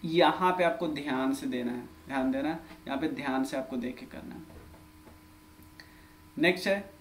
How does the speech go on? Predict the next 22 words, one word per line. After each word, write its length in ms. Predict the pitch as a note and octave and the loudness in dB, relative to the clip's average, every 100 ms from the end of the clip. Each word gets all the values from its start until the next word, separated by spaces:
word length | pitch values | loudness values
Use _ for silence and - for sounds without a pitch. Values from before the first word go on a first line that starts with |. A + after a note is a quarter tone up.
| - | -2
कुछ 160 | G3 | -2
किताबें 540 | - F#3+ F3 C#3+ D3 C#3 | 0 4 8 8 8 2
हैं, 200 | C3+ - - - - - - - | -2 -8 -18 -20 -20 -20 -10 -2
कुछ 320 | E3+ - - | 0 0 6
text 360 | F3 F3 - | 6 6 2
है 180 | G3+ F#3+ | 0 0
और 280 | - C#3+ D3 | 2 4 4
उसके 240 | D3+ F3 | 4 2
writer 440 | D3 C3 C3+ D#3 D3 | 4 6 6 2 0
के 120 | D3 | 0
नाम 260 | C3+ B2+ A#2+ | 0 2 2
दिए 180 | B2 | 0
हुए 180 | B2 A#2+ | -2 -4
हैं। 140 | B2+ - | -8 -10
अब 160 | - - | -12 -2
थोड़ा 220 | E3 E3+ | 2 2
सा 100 | F3 | 2
ध्यान 240 | D#3 C#3+ | 0 0
रख 120 | C#3 C#3 | -2 -6
सकते 240 | C#3+ D#3 | -8 -8
हो, 60 | F3+ - - - - C3+ | -8 -10 -18 -20 -12 -2
रागमाला, 840 | D3 D#3 F3 F3 E3+ E3 F3 F3+ | 8 8 8 6 4 4 2 -2